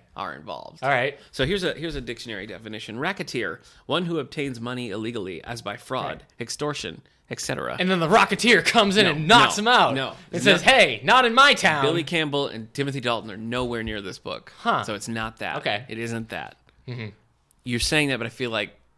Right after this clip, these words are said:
Speaker 1: just say it back to me.
Speaker 2: Rocketeer.
Speaker 1: No. <laughs>
Speaker 2: Okay.
Speaker 1: No. No.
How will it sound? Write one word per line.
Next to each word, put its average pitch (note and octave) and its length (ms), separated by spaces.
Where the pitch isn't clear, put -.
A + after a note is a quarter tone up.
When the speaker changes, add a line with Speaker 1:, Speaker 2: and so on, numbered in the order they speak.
Speaker 1:
just F3+ 260
say F#3 180
it C3 100
back G#2+ 220
to - 100
me. - 200
Speaker 2:
Rocketeer. D3+ 600
Speaker 1:
No. C3+ 240
<laughs> - 160
Speaker 2:
Okay. - 680
Speaker 1:
No. B2+ 60
No. C3 260